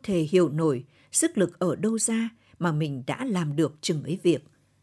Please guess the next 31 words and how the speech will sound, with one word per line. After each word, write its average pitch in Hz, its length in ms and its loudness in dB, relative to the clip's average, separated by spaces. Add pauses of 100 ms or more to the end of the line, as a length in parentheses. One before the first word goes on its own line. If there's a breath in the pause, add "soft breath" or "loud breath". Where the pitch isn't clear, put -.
(480)
Hình 147 240 2
như 180 280 4
khi 247 220 2
cha 247 220 -2
mẹ 190 320 -4
đặt 165 240 -4
cho 190 140 -4
ta 180 260 -6
cái 214 180 -2
tên 170 260 0 (320 loud breath)
thì 190 120 4
đã 175 240 -2
vận 202 260 -2
vào 156 260 -2
ta 240 280 -4
một 175 340 0
cái 294 100 -6
nghiệp 185 340 2
nào 156 240 -4
đó 143 260 -6
rồi. 143 340 -2 (960)
Phấn 175 440 -2
nghiệm 190 240 2
thấy 180 200 -2
trường 151 220 0
hợp 151 260 -4
của 147 100 -6
mình 139 340 -4 (300)
thì 160 140 -4
đúng 151 240 -6
quá. 180 300 -6